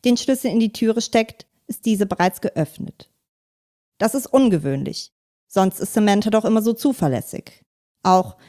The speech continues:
wenn sie erst einen Monat hier arbeitet. Naja, Menschen machen nun mal Fehler, denkt sich Samanthas Kollege und tritt weiter ein. Doch das komische Gefühl intensiviert sich, als er bemerkt, dass es so aussieht,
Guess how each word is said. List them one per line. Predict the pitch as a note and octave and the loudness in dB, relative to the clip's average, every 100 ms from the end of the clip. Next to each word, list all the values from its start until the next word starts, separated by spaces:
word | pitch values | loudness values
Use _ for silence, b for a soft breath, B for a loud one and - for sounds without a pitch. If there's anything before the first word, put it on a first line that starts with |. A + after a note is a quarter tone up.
| b | b
wenn | A3 A#3 | 0 0
sie | C4 | 2
erst | G#3+ G3+ - | 2 2 0
einen | G#3+ A3 | 0 2
Monat | G#3 F3+ F3+ - | 4 2 0 0
hier | A3 | 0
arbeitet. | D3+ C#3+ B2 - - - _ _ _ _ - | 0 0 -4 -10 -18 -20 _ _ _ _ 0
Naja, | G#3 D3+ - _ _ _ b b b | 2 2 -2 _ _ _ b b b
Menschen | A3 A#3+ C4 C#4+ | 2 2 2 0
machen | C4 B3+ C4 | 0 2 2
nun | B3 | 4
mal | B3 | 2
Fehler, | B3+ F#3 C#3 B2 - _ - | 2 0 0 -2 -8 _ -2
denkt | E3 - | -2 -2
sich | F3+ | -6
Samanthas | - G3 F#3 G#3 - | -2 0 2 0 -2
Kollege | - G#3+ A3 A3 | 0 2 4 2
und | - - | 0 -2
tritt | - F3 | -2 -4
weiter | - D#3 G#3 - | -2 -2 -2 -4
ein. | C#3 C3 - _ _ _ _ _ _ _ _ _ _ _ _ - | -4 -4 -8 _ _ _ _ _ _ _ _ _ _ _ _ -6
Doch | B3+ | -2
das | C4+ - | -2 2
komische | C#4+ D4+ D#4 C#4+ | 2 4 2 -2
Gefühl | C#4+ - B3 G3 G3 | -4 0 2 4 4
intensiviert | - A3 A3+ A3 G3+ G3+ F#3+ | 2 0 2 0 2 2 2
sich, | G3+ G3+ - | 0 -4 -2
als | G#3+ A#3+ | -2 0
er | |
bemerkt, | A#3 A#3+ A3 F3+ F3 - | 2 2 4 2 0 -4
dass | G3+ | -6
es | - - | -4 -4
so | G#3+ G3 | -2 -2
aussieht, | - D#3+ D#3+ F#3 F#3+ | 0 -2 -2 -2 -2